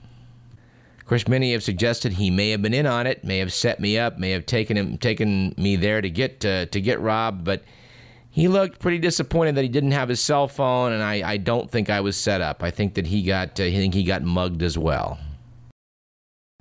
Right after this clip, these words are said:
Anyway, I'm a great believer in having different experiences as you go through life, but, eh, that was one I was hoping I could avoid. But it seems clear that, uh, the money was easy to replace. You know, getting into a fist fight, getting a broken nose, broken teeth, you know, or worse,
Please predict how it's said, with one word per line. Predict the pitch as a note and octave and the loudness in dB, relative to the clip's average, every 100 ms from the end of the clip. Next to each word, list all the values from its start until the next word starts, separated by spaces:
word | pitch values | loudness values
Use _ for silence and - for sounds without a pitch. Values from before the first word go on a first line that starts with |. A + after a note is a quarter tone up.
| - | -4
Anyway, | C#3+ D#3+ C#3+ B2 C3 | 0 2 2 2 2
I'm | C#3+ | 0
a | A#2 | 0
great | C3 A2+ | -2 0
believer | A#2+ C3 A#2 A#2 | 2 2 2 2
in | |
having | A#2 A#2+ A2 A2 G#2+ | 0 0 -2 -2 -2
different | F#2 D#3 D3 | 0 0 0
experiences | C#3+ - A#2 G2 F2 E2+ F2+ E2+ | -2 -2 -2 -2 -2 -2 -2 0
as | F#2+ | 0
you | F2+ | 0
go | F2 G#2 | 0 0
through | - G#2+ | 0 0
life, | A2 B2 C3+ | 2 0 -2
but, | A2 - - | -8 -10 -10
eh, | F3+ F3 | -6 -2
that | F3 E3+ | 0 2
was | D#3 | 2
one | C3 C#3 | 0 0
I | B2 | 0
was | A2 G#2 | -4 -2
hoping | B2+ G#2 G#2+ | -2 0 0
I | G2 | 0
could | G#2+ F#2 | 0 0
avoid. | E2 E2 C2+ C#2+ C#2+ D2 - - - - - - - - - - - | 0 0 0 -2 -6 -8 -12 -20 -20 -20 -20 -20 -20 -20 -20 -20 -8
But | G2+ C#3 | -2 0
it | C3+ | 0
seems | - C#3+ B2+ | 0 -2 -2
clear | - C3 C3 | 0 0 2
that, | B2 G#2 A2 | 0 -2 -2
uh, | |
the | G#2 | 0
money | A2 B2 C3 | 0 0 0
was | A#2+ G2+ | 0 0
easy | A#2+ A#2 A#2 | -2 0 0
to | G#2 | 0
replace. | G#2 - D#3+ D3+ D3 - - | 0 2 2 2 0 -2 -6
You | A#2 A2+ | -4 0
know, | A#2 A2+ A2+ | 0 0 0
getting | G#2 A#2+ A#2 | 0 0 0
into | A2+ G#2+ G2+ | 0 0 0
a | |
fist | F#2 D#3+ D3 - | 0 0 0 0
fight, | C#3+ C3 B2+ G2+ | 0 0 0 -4
getting | A2 G#2 | -4 -2
a | G2 | -2
broken | G#2+ A2 G#2 G#2+ | 0 0 2 0
nose, | A2+ A2 A2 F#2+ | 2 2 0 0
broken | E2+ G#2 G2 F#2 | 0 0 2 -2
teeth, | - - B2+ B2 A#2 - | 0 2 2 2 -2 -4
you | G2+ | -2
know, | G2+ G2 - | 0 0 0
or | G2 G#2 | 0 2
worse, | C#3 E3 D#3+ C#3+ - | 2 2 2 0 -4